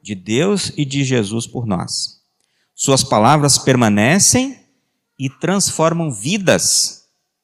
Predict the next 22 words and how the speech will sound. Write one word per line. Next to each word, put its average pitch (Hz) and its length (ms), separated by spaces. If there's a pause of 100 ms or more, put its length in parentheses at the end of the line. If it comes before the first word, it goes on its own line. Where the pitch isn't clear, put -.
(440)
Veio, 196 420 (680)
voltou 113 400
ao 196 140
céu 147 640 (320)
e 113 80
virá 117 640
novamente. 104 880 (800)
Essa 170 380
palavra 135 640 (800)
transforma 127 840
a 110 140
vida 117 640
do 107 100
ser 110 260
humano. 107 460 (960)
Os 139 140
discípulos, 185 640
eles, 160 720
é, 131 460 (120)
achavam 147 600
que - 120
tinham 147 720